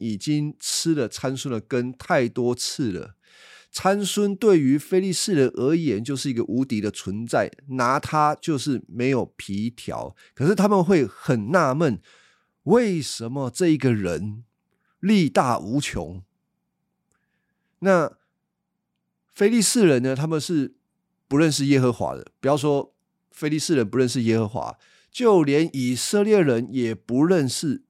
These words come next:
耶和华，就是他们根本就是一群说是以色列民，但是他们所拜的神明跟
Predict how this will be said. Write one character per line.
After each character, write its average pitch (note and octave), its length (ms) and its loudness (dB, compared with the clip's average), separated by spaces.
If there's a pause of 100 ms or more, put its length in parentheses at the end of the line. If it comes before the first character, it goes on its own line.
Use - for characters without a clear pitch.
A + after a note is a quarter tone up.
(140)
耶 B2+ 180 -2
和 G#2+ 160 -4
华， A2+ 300 -10
就 - 140 -20
是 G#2 80 -10
他 - 180 -12
们 A#2 100 -6
根 A#2+ 160 -10
本 G#2 100 -8
就 F2+ 60 -12
是 A#2 100 -10
一 A2 60 -10
群 G2+ 280 -12 (1120)
说 C3 220 -2
是 B2+ 360 -4
以 G2 100 -8
色 C3 160 -6
列 B2+ 160 0
民， E2 260 -8
但 A2 260 -2
是 G2 360 -6
他 - 260 -6
们 A2+ 160 -4
所 F2 240 -10 (100)
拜 G#2+ 280 0
的 D2 120 -12
神 - 300 -8
明 G2 500 -10 (300)
跟 A#2 340 -4